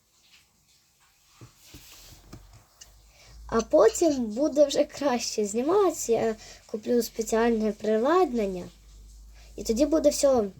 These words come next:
чікі-пукі. А поки що треба якось знаходити такі міри.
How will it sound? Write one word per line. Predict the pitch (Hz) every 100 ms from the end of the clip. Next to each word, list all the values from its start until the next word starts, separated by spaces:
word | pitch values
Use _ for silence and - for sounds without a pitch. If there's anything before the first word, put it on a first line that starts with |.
| -
чікі-пукі. | - 240 269 - 220 - - - _ _ _ _ -
А |
поки | - 311 330 233
що | - 202 202 _ - - _ _ - - - - - - - - -
треба | 226 262 269 311 294 294 285 277
якось | 247 226 226 262 -
знаходити | 233 - 240 233 - -
такі | 247 -
міри. | 285 277 254 214 208